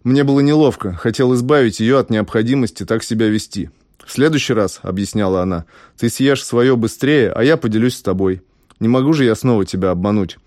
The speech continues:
Каждый раз попадался на эту удочку. Хотелось дать шанс. И от воспитательницы тоже, Ольги, да ещё и Борисовны. Ожидал подобной разводки когда-нибудь».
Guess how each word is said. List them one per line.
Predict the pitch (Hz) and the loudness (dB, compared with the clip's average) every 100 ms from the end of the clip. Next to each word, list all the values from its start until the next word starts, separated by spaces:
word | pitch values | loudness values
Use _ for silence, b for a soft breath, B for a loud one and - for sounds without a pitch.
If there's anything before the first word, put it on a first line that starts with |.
| b b b | b b b
Каждый | - 131 127 | -2 0 2
раз | 143 139 | 2 0
попадался | - 98 110 123 113 107 | -2 -2 0 2 0 0
на | 107 | -2
эту | 101 117 | 0 0
удочку. | 123 101 - - - b b | 0 -2 -6 -12 -16 b b
Хотелось | 117 110 139 120 | -4 2 2 2
дать | 123 127 | 2 0
шанс. | - 143 104 - _ b b b | 2 0 0 -6 _ b b b
И | 113 | 0
от | 117 | 0
воспитательницы | 120 117 123 143 156 135 107 101 - | 0 -4 -4 0 0 2 -2 -2 -4
тоже, | 131 127 104 | 0 2 4
Ольги, | 113 113 87 90 B B B | 4 2 0 -8 B B B
да | 110 | -2
ещё | 110 123 | 0 2
и | 113 | 2
Борисовны. | 117 127 117 95 87 82 _ b b | 4 2 0 -4 -6 -8 _ b b
Ожидал | - 120 117 131 147 B B - | -4 -2 2 2 2 B B -4
подобной | 110 104 123 123 | -2 2 2 2
разводки | 113 117 127 135 - 92 | 2 0 2 0 -2 -8
когда-нибудь». | 98 98 95 87 80 82 | -4 -2 -2 -2 -6 -8